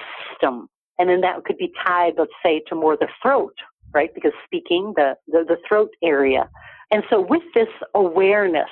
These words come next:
'cause we're just talking, we're talking more about awareness, becoming aware that it has nothing to do with her, that the father who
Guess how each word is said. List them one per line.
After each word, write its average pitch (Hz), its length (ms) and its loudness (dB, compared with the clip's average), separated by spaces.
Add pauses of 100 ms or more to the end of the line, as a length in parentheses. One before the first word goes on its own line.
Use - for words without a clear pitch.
(140)
'cause 165 160 -2
we're 175 60 2
just - 240 -14
talking, 185 420 -4
we're 190 140 -4
talking 240 400 -2
more 190 240 2
about 151 240 -2
awareness, 147 600 0 (340)
becoming 277 600 0 (120)
aware 180 920 2 (260)
that 196 160 2 (420)
it 226 160 2
has 226 260 0
nothing 226 680 0
to 170 180 -6
do 226 200 2
with 202 200 2 (140)
her, 139 380 0 (260)
that 196 300 2
the 185 80 0 (120)
father 220 680 2 (280)
who 185 140 -2